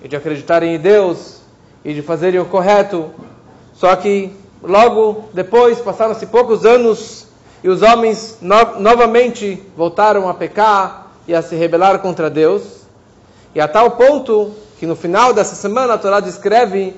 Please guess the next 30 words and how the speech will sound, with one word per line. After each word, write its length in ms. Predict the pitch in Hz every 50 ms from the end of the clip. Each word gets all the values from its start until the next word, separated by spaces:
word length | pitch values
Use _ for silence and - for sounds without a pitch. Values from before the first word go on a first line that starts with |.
| - - _ _ _ _ _ _ _
que 340 | - - 180 180 175 165 - - - - _ _ _ _ _ _
somente 720 | - - - 202 196 196 202 226 262 285 262 - - 175
trezentos 800 | - - 180 170 165 147 170 214 262 269 - - 180 147 - -
e 80 | - 156
quarenta 520 | 151 - 175 170 180 226 247 233 - 214
anos 760 | 190 180 - 185 - 262 277 262 202 160 139 - - - - - _
após 520 | - 165 165 - 196 208 247 233 208 156 170
o 60 | 185
dilúvio, 720 | 170 202 220 220 247 285 262 208 220 220 220 214 202 214 - - - - -
teve 240 | - 220 233 214 202
a 60 | 208
história 720 | 202 - - - 220 220 233 233 214 208 196 190 190 185 - - - -
da 160 | - 170 175
Torre 320 | 175 175 214 226 208 202 202
de 80 | 185
Babel, 460 | 180 185 175 165 214 226 208 196 196
do 80 | 175 175
Migdal 400 | 175 180 165 160 165 190 185 190
Babel. 460 | 175 180 160 147 165 165 160 139 107 - - - _ _ _ _ _ _ _ _ _ _ _ _ _ _ _ _ _ _ _ _ _ _ _ _ _ _ - - - _
E 60 | - 165
a 80 | 175
questão 400 | 175 202 196 202 - 254 262 254
é 460 | 262 285 277 240 214 202 190 - - - - - _ _
que 80 | - 175
as 40 | 160
pessoas 380 | - 175 165 - 240 262 240
começaram 420 | 254 226 208 196 208 226 220 220 214
a 60 | 196
se 140 | - 202 180
rebelar 640 | 175 185 160 165 160 147 135 131 131 - - -